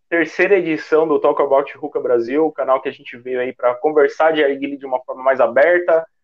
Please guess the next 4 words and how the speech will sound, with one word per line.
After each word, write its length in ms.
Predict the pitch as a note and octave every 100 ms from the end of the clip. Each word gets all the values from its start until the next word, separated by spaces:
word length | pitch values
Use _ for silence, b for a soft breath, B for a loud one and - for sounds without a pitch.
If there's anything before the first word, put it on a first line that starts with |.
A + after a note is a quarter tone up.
| _ _
sem 440 | - D3 D3 C#3+ B2
rotulações 760 | D#3+ D#3 C#3+ C3+ - C#3+ C3+
de 120 | A#2+
marcas, 960 | A#2 C3 D#3 D#3+ D#3+ C3+ C3 - - _